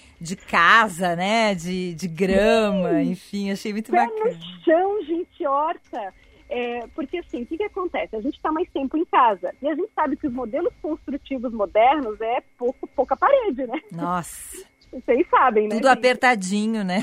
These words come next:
Speaker 2: É, e pra gente que não está em casa, que é a vida moderna, né? Tudo bem, mas quando a gente vive em casa, a gente sente falta do silêncio, né? De mais espaço, de conviver com a natureza. É como se a gente resgatasse o humano.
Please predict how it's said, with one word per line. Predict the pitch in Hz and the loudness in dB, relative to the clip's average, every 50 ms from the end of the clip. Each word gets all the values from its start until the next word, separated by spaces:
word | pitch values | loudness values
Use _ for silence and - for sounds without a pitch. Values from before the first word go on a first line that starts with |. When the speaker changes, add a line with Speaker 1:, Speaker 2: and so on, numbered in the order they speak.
| - | 0
Speaker 2:
É, | 226 262 330 403 370 294 - _ _ - 269 339 | 0 0 0 0 -2 -4 -8 _ _ -8 -8 -8
e | |
pra | - _ - - 285 - | -8 _ -6 -6 -6 -6
gente | 233 220 277 302 403 523 - - 440 - - | -4 -4 -6 -6 -6 -8 -10 -10 -12 -12 -10
que | 320 320 | -10 -8
não | 254 247 262 330 370 | -8 -8 -8 -8 -8
está | 320 - _ - 240 202 | -10 -10 _ -10 -10 -10
em | 196 208 | -10 -12
casa, | - - 233 214 247 320 311 226 202 | -14 -10 -6 -6 -4 -4 -6 -8 -12
que | - 220 | -12 -12
é | 190 | -12
a | 185 | -12
vida | 170 190 226 196 185 180 | -10 -12 -12 -10 -10 -10
moderna, | 165 170 156 - 185 190 302 403 427 330 254 185 170 | -12 -12 -8 -4 -2 0 0 0 -2 -4 -8 -10 -10
né? | 170 185 233 302 - - - - - - _ _ - - - - - - - | -8 -8 -6 -6 -8 -8 -12 -16 -20 -20 _ _ -20 -20 -20 -20 -20 -18 -12
Tudo | - 226 202 180 226 | -10 -6 -4 -4 -2
bem, | 214 269 262 254 247 | 2 2 0 0 0
mas | 226 202 208 - - | -6 -8 -10 -10 -10
quando | 330 403 494 | -8 -6 -4
a | 370 | -4
gente | 339 359 - - 294 | -4 -6 -6 -6 -8
vive | 240 226 277 339 330 330 | -6 -4 -2 -2 -2 -4
em | 320 285 | -6 -8
casa, | - 277 220 226 262 320 349 320 302 254 | -8 -6 -6 -4 -4 -4 -4 -4 -6 -6
a | 226 | -4
gente | 247 320 - _ _ - | -4 -6 -8 _ _ -8
sente | 370 453 554 - - 427 - - | -6 -6 -6 -6 -8 -12 -6 -2
falta | 285 214 190 185 185 - - 165 - - _ _ _ _ _ - | 2 2 2 2 0 -4 -8 -14 -14 -14 _ _ _ _ _ -6
do | 208 226 220 - - | -4 -4 -4 -2 -2
silêncio, | 320 262 269 262 247 254 247 240 247 240 - _ _ - 254 233 233 - _ _ _ _ - - - | 0 2 2 4 4 2 2 0 -4 -8 -8 _ _ -6 -4 -4 -6 -8 _ _ _ _ -20 -16 -10
né? | 196 190 208 269 311 - - - - - - - | -8 -6 -6 -6 -6 -8 -14 -20 -20 -18 -12 -4
De | 196 262 | 0 0
mais | 269 262 233 240 254 214 226 | 2 2 2 2 0 0 -2
espaço, | 247 - _ _ - 254 220 214 214 214 - 220 | -6 -12 _ _ -4 -2 -2 -2 -4 -6 -8 -8
de | 208 240 | -8 -6
conviver | - 277 254 233 240 220 233 247 - | -4 -4 -4 -4 -4 -2 -2 -2 -2
com | - 247 | -2 -4
a | 226 | -4
natureza. | 226 226 _ - 233 208 208 214 208 202 - | -6 -6 _ -2 0 2 2 2 0 -2 -6
É | - 233 | -10 -10
como | - - 359 392 403 - | -8 -6 -4 -4 -4 -4
se | - 339 | -4 -4
a | 302 | -4
gente | 262 320 339 - - - 302 | -2 -2 -4 -2 -2 -4 -4
resgatasse | 269 254 311 285 285 247 277 269 _ - 311 311 311 _ _ 311 | -2 -2 -4 -2 0 0 0 0 _ -4 -6 -6 -6 _ _ -2
o | 302 302 | 0 0
humano. | 302 269 247 220 196 185 175 165 160 156 | 0 0 0 0 0 0 -2 -4 -6 -10